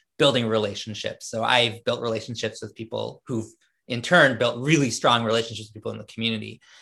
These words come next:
And so it's those sorts of connections that are really needed to, to be able to do this work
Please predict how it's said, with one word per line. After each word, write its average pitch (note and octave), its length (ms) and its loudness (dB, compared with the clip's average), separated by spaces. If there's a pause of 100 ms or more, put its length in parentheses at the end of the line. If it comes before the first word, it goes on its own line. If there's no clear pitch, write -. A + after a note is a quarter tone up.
(140)
And C3 120 0
so C3+ 100 0
it's A#2+ 120 -2
those C3 300 4
sorts A#2+ 220 0
of A2 100 -6
connections G#2 560 -4
that G#2+ 140 0
are G#2 100 4
really G2+ 240 0
needed G#2 460 -4
to, A2 400 -8 (500)
to B2+ 120 -2
be A2 100 2
able G2+ 260 0
to A2 400 -10 (100)
do G#2+ 140 -8
this G#2 240 -8
work G#2+ 300 -10